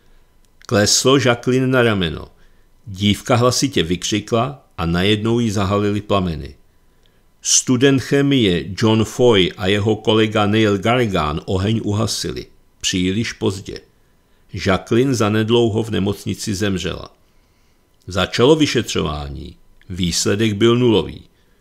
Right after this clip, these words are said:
Následující pokusy o vysvětlení se nedají označit jinak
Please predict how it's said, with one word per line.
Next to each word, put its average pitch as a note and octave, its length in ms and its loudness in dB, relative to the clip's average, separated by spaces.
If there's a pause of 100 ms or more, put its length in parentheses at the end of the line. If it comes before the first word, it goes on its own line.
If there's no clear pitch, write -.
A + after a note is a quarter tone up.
(480)
Následující B2+ 720 0
pokusy - 580 0
o G2+ 140 -2
vysvětlení B2 800 -2
se G#2 200 -2
nedají A#2+ 400 0
označit G#2+ 640 -4
jinak F2+ 520 -2